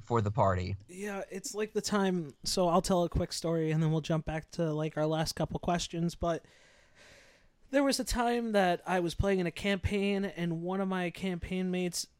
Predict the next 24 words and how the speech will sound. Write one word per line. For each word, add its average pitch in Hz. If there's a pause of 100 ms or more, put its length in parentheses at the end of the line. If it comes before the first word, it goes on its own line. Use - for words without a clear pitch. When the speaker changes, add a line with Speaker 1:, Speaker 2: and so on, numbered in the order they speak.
(440)
Speaker 2:
ripped 190
off 196
a 165
door 170
'cause 185
he 175
was 151
a 143
minotaur 185
and 156
decided 160
to 165
use 165
it 180
as 165
his 147
weapon 180
'cause 170
it 170
was 151
a 156
mono-, 147 (200)
mahogany 175
door. 170